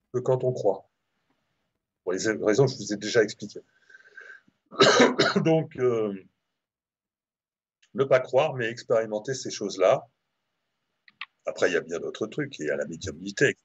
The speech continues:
cetera. Mais moi, je, je, je conseille ces six choses-là, parce que si on expérimente ces six choses-là, il y a de la science derrière,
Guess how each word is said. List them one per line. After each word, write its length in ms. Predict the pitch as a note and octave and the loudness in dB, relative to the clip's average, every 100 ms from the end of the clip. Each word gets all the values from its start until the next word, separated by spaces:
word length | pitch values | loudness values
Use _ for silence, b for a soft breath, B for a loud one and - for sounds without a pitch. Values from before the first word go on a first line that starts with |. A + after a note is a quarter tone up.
| - | -4
cetera. 160 | E2+ | -4
Mais 60 | D#2 | 0
moi, 180 | A2 C3 | 4 6
je, 160 | - F#2 D#2+ - | 4 -6 -10 -16
je, 160 | - E2+ E2 | -14 -12 -12
je 160 | E2 - | -12 -14
conseille 440 | F2 F#2+ F#2+ B2+ | -10 -8 0 0
ces 200 | B2+ - | 0 -4
six 220 | G2+ - C3+ | -4 -2 0
choses-là, 520 | - B2+ G#2+ A2 D3 | 0 2 6 6 6
parce 160 | G#2+ - | -2 -6
que 240 | A2 G2+ - _ _ _ _ _ | -6 -6 -8 _ _ _ _ _
si 240 | - - C3+ | -16 -8 -4
on 120 | A#2+ | -4
expérimente 560 | B2 B2+ A#2 A2+ A#2 | -2 0 2 2 0
ces 120 | - G2+ | -4 -10
six 180 | - | -8
choses-là, 400 | C3+ C3 A2 A#2+ C#3 | -2 -2 4 4 4
il 40 | |
y 20 | |
a 40 | G2 | 2
de 80 | F#2+ | 0
la 100 | F2 | -2
science 300 | - D#3 - | 0 -2 0
derrière, 500 | B2 A2 G#2+ A2+ | 2 2 2 0